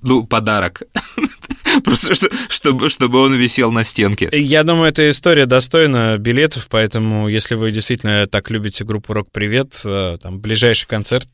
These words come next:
Speaker 2: в Москве или там в вашем городе, я с ребятами свяжусь, и мы организуем. Аккуратно только в ванную комнату и в туалет ходить.
Speaker 1: Да, <laughs> перед концертом.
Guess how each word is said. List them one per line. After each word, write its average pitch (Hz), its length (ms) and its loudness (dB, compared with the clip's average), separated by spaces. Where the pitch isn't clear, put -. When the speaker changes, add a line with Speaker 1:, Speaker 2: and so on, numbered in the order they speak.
Speaker 2:
в 107 60 -16
Москве 113 400 -4
или 101 100 -2
там 95 220 -8
в 98 60 -12
вашем 107 340 -4
городе, 104 420 -6
я 104 200 -2
с - 100 -4
ребятами 98 400 -2
свяжусь, 110 540 -2
и 135 80 -4
мы 131 220 2
организуем. 147 840 2
Аккуратно 139 540 2
только 127 320 2
в 113 320 0
ванную 117 360 2
комнату 107 420 -2
и - 20 -4
в - 100 -10
туалет 107 340 0
ходить. 107 220 -4
Speaker 1:
Да, 113 220 4
<laughs> 202 160 4
перед 120 260 4
концертом. 98 580 0